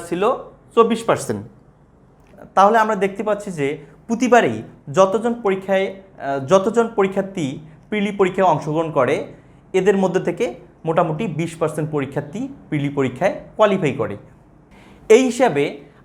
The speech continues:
আপনারা যারা আঠারোতম নিবন্ধন পরীক্ষায় অংশগ্রহণ করেছেন, আমরা জানি যে আঠারোতম নিবন্ধন পরীক্ষায় প্রায় আঠারো লক্ষ পরীক্ষার্থী।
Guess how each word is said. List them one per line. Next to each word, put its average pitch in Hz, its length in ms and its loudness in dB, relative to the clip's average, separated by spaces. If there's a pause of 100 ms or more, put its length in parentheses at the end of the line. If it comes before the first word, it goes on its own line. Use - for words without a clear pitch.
আপনারা 226 280 2
যারা 233 160 6
আঠারোতম 208 500 0
নিবন্ধন 202 400 -4
পরীক্ষায় 185 340 -2
অংশগ্রহণ 170 360 -2
করেছেন, 143 420 -2
আমরা 185 280 2
জানি 196 220 0
যে 208 80 0
আঠারোতম 190 540 0
নিবন্ধন 170 460 -2 (100)
পরীক্ষায় 160 640 0 (460)
প্রায় 175 360 4
আঠারো 170 260 2
লক্ষ 175 260 -2
পরীক্ষার্থী। 170 720 -6